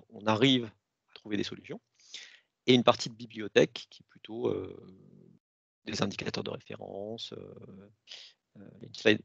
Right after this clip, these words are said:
un peu plus détaillée juste après. Donc, on utilise, euh, la, la connaissance de cette plateforme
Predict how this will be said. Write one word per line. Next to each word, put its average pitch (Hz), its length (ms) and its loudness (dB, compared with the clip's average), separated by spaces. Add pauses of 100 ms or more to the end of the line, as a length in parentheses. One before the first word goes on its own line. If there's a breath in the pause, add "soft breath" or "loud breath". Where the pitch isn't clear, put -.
un 117 80 -14
peu 117 100 -16
plus - 140 -20
détaillée 107 260 0
juste 104 180 -6
après. - 180 -12 (480 loud breath)
Donc, - 100 -14 (120)
on 143 100 8
utilise, 175 580 8 (280)
euh, 101 640 0 (580)
la, 110 240 0
la 110 120 4
connaissance 120 400 8
de 120 80 4
cette 107 140 0
plateforme 175 460 4